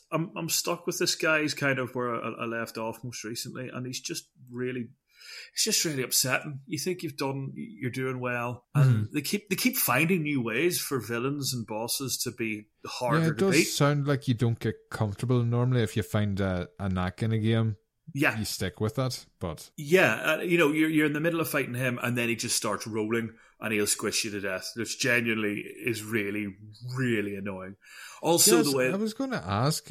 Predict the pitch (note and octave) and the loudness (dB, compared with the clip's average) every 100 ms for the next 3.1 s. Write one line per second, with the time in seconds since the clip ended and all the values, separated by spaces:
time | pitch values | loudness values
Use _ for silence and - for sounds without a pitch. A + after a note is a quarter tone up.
0 | - C3 C3 B2+ G3+ - D3+ C3+ A2+ C3 | -4 2 2 2 2 4 2 2 0 2
1 | A#2 G#2+ B2 A2 F#2+ - G2 G2+ G2 - | 2 2 4 4 2 -2 -2 0 0 -4
2 | F#2+ F2 - G2 G2 C3 - - _ C3 | -6 -6 -4 0 0 0 -2 -12 _ -8
3 | A2 | -8